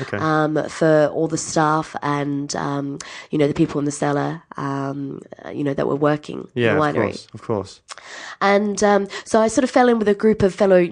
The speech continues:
Speaker 2: students. There was actually quite a few people starting to study the Master of Wine in New Zealand
Speaker 1: Oh, far out.
Speaker 2: and a couple of importers importing, you know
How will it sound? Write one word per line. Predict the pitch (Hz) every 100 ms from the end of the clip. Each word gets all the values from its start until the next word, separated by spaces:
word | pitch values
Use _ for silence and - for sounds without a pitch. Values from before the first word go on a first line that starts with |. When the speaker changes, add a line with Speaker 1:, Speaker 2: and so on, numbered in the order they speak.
| -
Speaker 2:
students. | - - 240 185 147
There | 185
was | -
actually | - -
quite | 175
a | 170 214
few | 202
people | 196 160 143 - -
starting | - - 185 175 165 151
to | 147
study | - 156 156 - -
the |
Master | 156 156 - 156
of | 151
Wine | 151 151 147
in |
New | 143 147
Zealand | - 160 147 135 - 156
Speaker 1:
Oh, | 160
far | - 147
out. | 151
Speaker 2:
and | 151 160
a |
couple | 160 165 160
of | 156
importers | 156 147 151 143 139 135 -
importing, | 160 151 139 139 143 143 - - - - -
you | 156
know | 139 147